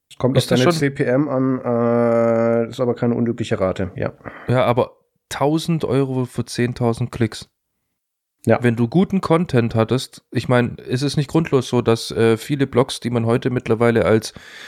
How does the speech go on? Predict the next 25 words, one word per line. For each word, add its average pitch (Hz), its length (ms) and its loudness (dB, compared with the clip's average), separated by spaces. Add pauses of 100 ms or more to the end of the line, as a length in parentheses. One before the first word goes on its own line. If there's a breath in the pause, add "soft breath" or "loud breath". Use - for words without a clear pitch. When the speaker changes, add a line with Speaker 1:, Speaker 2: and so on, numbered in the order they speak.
(160 loud breath)
Speaker 2:
mehr 110 140 2
oder 127 160 2
weniger 123 260 2
Urgesteine 117 840 2
irgendwo 113 460 0
kennt, 120 480 -2 (540 loud breath)
relativ 131 600 0
schnell 127 400 0
sehr, 131 320 2
sehr 147 180 2
groß 131 540 0
werden 120 320 2
konnten 151 520 0
und 123 280 -4
sehr, 113 200 2
sehr 123 180 0
guten 135 360 -6
Content 127 540 -2
auch 117 240 -2
haben, 113 460 0
äh, 104 540 4
generieren 117 540 2
beziehungsweise 113 480 0
delivern 117 540 2
können, 123 340 2